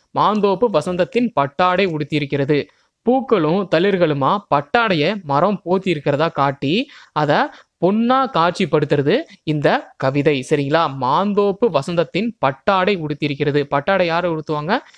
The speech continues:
பெண்கள் உடுத்துவாங்க. அதான், பூக்களும் தளிர்களுமா பட்டாடைய மரம் போத்தி இருக்கிறதா காட்டி அதை பொன்னா அழகு தோன்ற காட்சிப்படுத்துது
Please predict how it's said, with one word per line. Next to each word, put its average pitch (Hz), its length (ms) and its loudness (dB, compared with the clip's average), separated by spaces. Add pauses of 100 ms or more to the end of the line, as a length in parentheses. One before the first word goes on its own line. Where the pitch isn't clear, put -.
(180)
பெண்கள் 226 360 2
உடுத்துவாங்க. 143 540 0
அதான், 147 260 0 (340)
பூக்களும் 233 500 2
தளிர்களுமா 165 720 2 (180)
பட்டாடைய 175 880 0
மரம் 160 640 0
போத்தி 208 240 0
இருக்கிறதா 165 440 2
காட்டி 147 580 0 (240)
அதை 151 300 2 (120)
பொன்னா 208 540 2 (180)
அழகு 214 460 2
தோன்ற 165 760 0
காட்சிப்படுத்துது 170 800 0